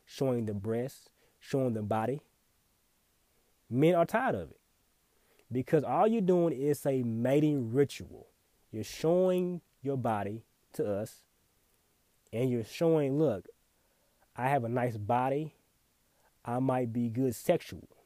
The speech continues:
That's what you're saying. So,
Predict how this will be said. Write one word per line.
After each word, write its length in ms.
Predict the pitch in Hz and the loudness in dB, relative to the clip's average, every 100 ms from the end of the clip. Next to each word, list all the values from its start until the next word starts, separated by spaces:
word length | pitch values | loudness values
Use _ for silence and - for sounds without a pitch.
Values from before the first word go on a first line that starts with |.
| _ | _
That's 360 | 120 127 - - | -2 -2 -2 -4
what 180 | 123 123 | -4 -4
you're 60 | |
saying. 400 | 107 - 131 - - _ _ _ _ _ _ _ _ _ _ _ _ _ _ _ _ _ _ _ | -8 -6 -6 -6 -18 _ _ _ _ _ _ _ _ _ _ _ _ _ _ _ _ _ _ _
So, 420 | - 147 135 127 | 2 4 6 4